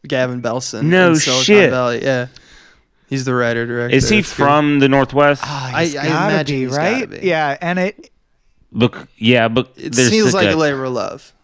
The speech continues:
Speaker 1: Well, and it's, oh, without a doubt. Well, it is so beautiful, and the way it's shot is really
Speaker 2: Yeah.
Speaker 1: beautiful, too. And then I just, one of the parts, like, I have some issues with the Northwest,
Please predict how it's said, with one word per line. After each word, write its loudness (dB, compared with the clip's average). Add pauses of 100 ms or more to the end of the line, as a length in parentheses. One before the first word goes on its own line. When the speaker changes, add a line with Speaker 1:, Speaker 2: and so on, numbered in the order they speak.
(140)
Speaker 1:
Well, 2
and 2
it's, -4
oh, 6
without 4
a 2
doubt. 2
Well, 0
it 2
is 2
so 2
beautiful, -2
and -2
the -2
way 2
it's -10
shot 0
is -4
really 0
Speaker 2:
Yeah. -6 (140)
Speaker 1:
beautiful, -2
too. 2 (560)
And 0
then 2 (1300)
I 4
just, 2
one 6
of 4
the 4
parts, 2
like, 0
I 2
have 0
some -4
issues -2
with -2
the -2
Northwest, 0